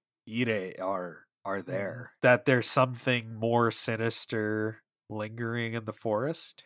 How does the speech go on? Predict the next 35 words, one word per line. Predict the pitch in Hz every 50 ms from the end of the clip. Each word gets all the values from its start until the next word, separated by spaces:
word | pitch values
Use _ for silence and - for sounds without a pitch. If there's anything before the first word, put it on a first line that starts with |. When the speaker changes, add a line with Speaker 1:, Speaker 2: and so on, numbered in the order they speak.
| _ _ -
Speaker 1:
Because | 208 208 - 254 208 -
forests | - 269 285 311 302 262 - -
in | 185 151 131
general | - - 135 139 139 135 131 123 117 110 107 - -
are, | 113 110 104 107 101 - -
are | - 104 95
creepy, | - - - 117 110 110 110 - 85 82
right? | 85 87 98 117 127 135 135 - -
You | - 104 110 123 139 139 120
had | - 131 127 127 120 110 110
your | 120 127 127 127 123
experience | 120 - - - 131 123 123 127 127 127 131 127 - - - -
with | 117 113 98 - - - - _ -
maybe | 95 104 113 117 117 117 120
a | 113
Bigfoot. | 107 120 131 131 - - 170 156 - - _ _ _ _ - - _ -
Who | 120 113
the | -
fuck | - 120 110 - -
knows? | 127 110 90 - - - - - _ _
Speaker 2:
<laughs> | - - _ - - - _ - - - _ _ _ _ _ _ _ _ _ _ -
Speaker 1:
But | 127 127 117
it | 120 127
was | 123 110 -
creepy. | - - - 151 139 131 - 101 87 - - - - - - _
When | - 127 127 135 135
you're | 143 139 139
in | 135 120
Pennsylvania | 123 147 143 120 135 120 113 120 113 113 107 104 101 101 101 -
and | 110 113 113
you're | 113 113 113
driving, | 107 110 117 110 110 113 113 107 101 95 92 92
right? | 92 98 110 113 120 123 120 _ -
And | 117 117 113 113
it's, | 110 104 - - - - - - -